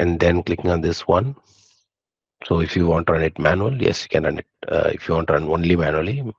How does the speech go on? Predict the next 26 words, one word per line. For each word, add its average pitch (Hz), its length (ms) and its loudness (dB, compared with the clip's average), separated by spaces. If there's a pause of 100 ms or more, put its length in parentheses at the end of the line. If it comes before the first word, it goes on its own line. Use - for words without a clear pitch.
then 82 180 -8
you 82 80 -6
can 78 160 0
select 73 260 -2
this. 87 160 -4
Otherwise, 87 300 0
most 104 180 2
of 113 80 6
the 104 80 4
time, 104 80 4
if 101 140 -2
you 98 60 2
want 92 160 2
to 95 140 -4 (380)
automatically 92 600 0
run 85 240 -2
this, 123 240 -4
yep, 80 180 -8
you 78 80 -10
can 76 140 -8
select 80 260 -8
this 78 140 -8
after - 240 -2
release, 82 260 -4
so 80 140 -4
that 85 180 -4